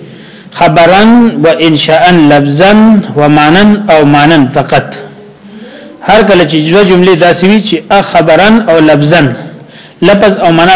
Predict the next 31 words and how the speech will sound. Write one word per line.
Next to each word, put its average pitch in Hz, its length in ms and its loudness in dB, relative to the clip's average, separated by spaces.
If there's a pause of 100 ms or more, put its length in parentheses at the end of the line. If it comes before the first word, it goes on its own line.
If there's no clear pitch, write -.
(100)
دواړو 214 260 2
کې 220 140 2
متفق 208 460 -2
وي 165 140 2
یا 185 140 2
معنا 160 260 0
دواړو 147 300 0 (140)
کې 151 60 -4
متفق 135 560 -4
وي، 113 120 -10 (1120)
ويكون 165 600 0
جامعا، 147 760 2 (1000)
او 160 160 2
جامع 170 440 2 (720)
پکې 170 300 -2 (120)
وي. 143 140 2 (300)
ځکه 226 240 0
که 226 100 2
چېرې 175 260 0
جامع 190 260 2 (100)
پکې 214 200 0 (140)
بالکل 226 340 0
نه 175 120 0
دی، 202 200 2
که 175 220 2
کمال 226 240 2 (140)
انقطاع 185 360 0
صرف 214 300 -2
شو، 240 80 0 (120)
کمال 202 220 0 (640)
او 165 60 2